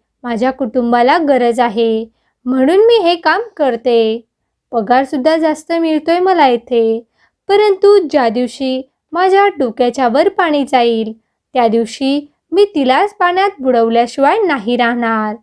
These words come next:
मी थोडाफार अपमान सहन करते, परंतु तुझ्यासारखा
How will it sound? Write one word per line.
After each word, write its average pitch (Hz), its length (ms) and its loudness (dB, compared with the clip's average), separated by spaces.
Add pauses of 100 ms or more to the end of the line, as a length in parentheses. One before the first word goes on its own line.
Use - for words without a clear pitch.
(420)
मी 254 100 -2
थोडाफार 277 600 0
अपमान 359 500 -2
सहन 285 420 0
करते, 233 640 -2 (400)
परंतु 403 480 4
तुझ्यासारखा 247 920 -2